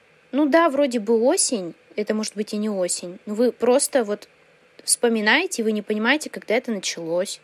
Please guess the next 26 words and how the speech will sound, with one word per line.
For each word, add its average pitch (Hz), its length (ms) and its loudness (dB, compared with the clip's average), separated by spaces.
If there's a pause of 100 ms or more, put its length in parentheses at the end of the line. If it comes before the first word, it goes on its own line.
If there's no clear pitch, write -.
что - 320 2
меня 233 360 2
вообще 226 460 2
на 202 140 -2
это 208 180 -4
толкнуло, 190 640 -2
на 202 180 -2
эти 196 160 -4
апатичные 190 680 -4
какие-то 190 320 -8
состояния. 190 680 -2
Кстати, 202 300 -4
апатия — 226 400 0
это - 140 -12
часть 208 260 -4
депрессии, 196 460 -6
это - 120 -16
такие, - 280 -8
знаешь, 196 260 -6
начальные 190 460 -6
формы. 175 400 -8 (180)
Также 269 460 2
это 233 480 2
состояние 240 720 2
у 226 80 0
вас 214 480 2